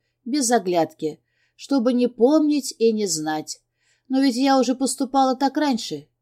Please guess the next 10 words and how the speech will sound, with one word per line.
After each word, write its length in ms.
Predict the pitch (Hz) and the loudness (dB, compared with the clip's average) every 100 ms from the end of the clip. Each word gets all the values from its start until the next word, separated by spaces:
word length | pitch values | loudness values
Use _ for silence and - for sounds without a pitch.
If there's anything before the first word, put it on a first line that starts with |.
| _ | _
и 120 | - 247 | -2 0
всё 200 | - 254 | 0 2
равно 500 | 254 226 233 285 233 | 2 2 0 0 4
в 80 | |
итоге 440 | 226 233 254 226 214 | 4 4 2 2 0
вернулась 560 | 208 202 226 240 226 | 0 -2 0 2 2
к 80 | - | -2
тому 440 | - 190 202 262 247 | -4 -4 -2 0 0
же. 240 | 156 151 _ _ _ _ _ _ - | -2 -8 _ _ _ _ _ _ -4
Наверное, 760 | 311 302 302 277 262 262 226 | 0 2 2 2 2 2 -2